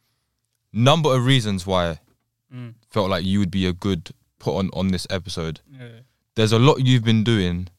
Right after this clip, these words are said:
Speaker 1: that I never saw once upon a time
Speaker 2: Yeah, yeah.
Speaker 1: when we were, like, a lot more around each other.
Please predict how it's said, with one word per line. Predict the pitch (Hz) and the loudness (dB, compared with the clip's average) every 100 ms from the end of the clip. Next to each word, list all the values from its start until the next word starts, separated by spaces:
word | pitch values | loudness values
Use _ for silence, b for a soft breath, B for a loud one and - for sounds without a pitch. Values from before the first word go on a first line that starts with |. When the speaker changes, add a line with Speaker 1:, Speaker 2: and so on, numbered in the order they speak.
| _ | _
Speaker 1:
that | 95 85 - _ _ _ | -2 -2 -6 _ _ _
I | 95 113 | 0 2
never | 113 107 113 110 101 | 2 4 4 2 0
saw | - 117 104 92 | -2 0 0 0
once | 90 104 87 | -2 -2 -4
upon | 95 - 95 | -8 -6 -4
a | |
time | 87 104 95 87 87 | -4 -2 -2 -2 -6
Speaker 2:
Yeah, | 123 120 | -10 -16
yeah. | - 87 | -14 -4
Speaker 1:
when | 98 101 | 0 2
we | 104 101 | 2 0
were, | 92 | 0
like, | 85 82 - - _ _ _ _ _ _ _ _ | -2 -2 -6 -18 _ _ _ _ _ _ _ _
a | 95 | -6
lot | 104 | -4
more | 104 104 | -2 0
around | 98 98 | 2 0
each | 78 - | -2 -8
other. | 78 73 | -8 -10